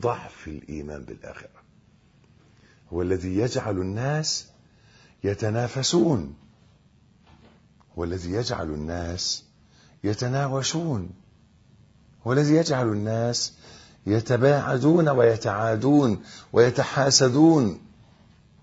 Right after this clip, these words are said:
أما إذا آمنا بالآخرة إيمانا قويا،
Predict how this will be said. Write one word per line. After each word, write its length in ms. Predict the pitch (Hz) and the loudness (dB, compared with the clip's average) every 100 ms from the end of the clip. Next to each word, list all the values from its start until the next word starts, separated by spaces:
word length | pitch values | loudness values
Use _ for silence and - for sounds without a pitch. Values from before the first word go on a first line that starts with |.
| _ _ _ _ _ _ 104 | _ _ _ _ _ _ -2
أما 200 | 98 95 | -2 -2
إذا 420 | 104 92 92 95 | -2 0 0 0
آمنا 380 | 113 139 120 92 | 0 0 0 -2
بالآخرة 840 | 85 82 87 90 98 87 85 90 | -6 -6 -6 -6 -4 -4 -6 -6
إيمانا 640 | 80 80 92 120 110 82 78 | -4 -2 -2 -2 -2 -6 -8
قويا، 560 | 76 76 76 78 76 | -8 -6 -6 -6 -8